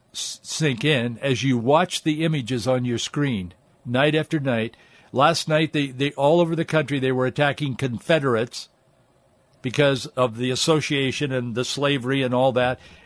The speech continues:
including, including, I don't think he was a Confederate, but Christopher Columbus.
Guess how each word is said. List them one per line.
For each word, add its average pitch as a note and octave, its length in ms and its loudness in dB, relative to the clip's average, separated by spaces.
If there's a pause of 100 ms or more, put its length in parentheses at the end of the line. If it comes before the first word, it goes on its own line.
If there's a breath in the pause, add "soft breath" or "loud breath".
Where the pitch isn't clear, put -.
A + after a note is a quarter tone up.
(120)
including, D3 720 2 (540)
including, C3+ 460 2
I C#3 100 6
don't E3 140 2
think E3 140 -2
he F3+ 120 -4
was - 160 -2
a - 40 -6
Confederate, D3+ 600 2
but C3 140 -4 (160)
Christopher F#3 460 0
Columbus. E3+ 600 0